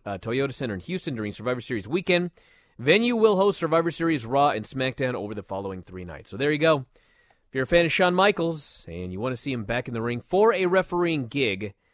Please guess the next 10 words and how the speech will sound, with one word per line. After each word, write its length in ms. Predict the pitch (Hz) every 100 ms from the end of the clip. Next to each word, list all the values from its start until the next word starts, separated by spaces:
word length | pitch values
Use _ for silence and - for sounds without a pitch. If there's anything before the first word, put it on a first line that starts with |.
| _ _ _ _
the 120 | 85
N 80 | 107
X 140 | 131
T 180 | - 127
house 220 | 123 135
show, 420 | - 117 98 95 -
uh, 180 | 90 85
the 80 | 90
night 180 | 120 127
before 640 | 113 - 190 131 120